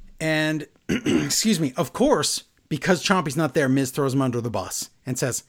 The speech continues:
"And I'd blame Ciampa for all this. And I wouldn't have been stalked if it wasn't for him." So Johnny Wrestling comes out and he's like,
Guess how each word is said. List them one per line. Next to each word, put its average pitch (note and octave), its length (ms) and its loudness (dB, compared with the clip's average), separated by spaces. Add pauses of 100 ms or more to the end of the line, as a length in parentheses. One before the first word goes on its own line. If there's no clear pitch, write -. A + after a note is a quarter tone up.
(260)
"And F#3+ 120 2
I'd F#3 220 4
blame C#3+ 300 2
Ciampa C3 420 -2
for A#2+ 160 -6
all F2+ 160 -8
this. - 420 -10 (380)
And G#2+ 100 -6
I A2 140 -2
wouldn't B2+ 160 0
have A#2 60 -2
been G#2+ 100 -6
stalked F#2+ 360 -8
if F#2+ 100 -12
it G2+ 40 -6
wasn't G2 240 -8
for F2+ 100 -10
him." F2+ 200 -12 (440)
So - 140 -6
Johnny G#3 260 4
Wrestling D#3+ 280 0
comes C3 220 -2
out C3 60 -2
and A#2 80 -8
he's A#2+ 120 -6
like, A#2+ 160 -6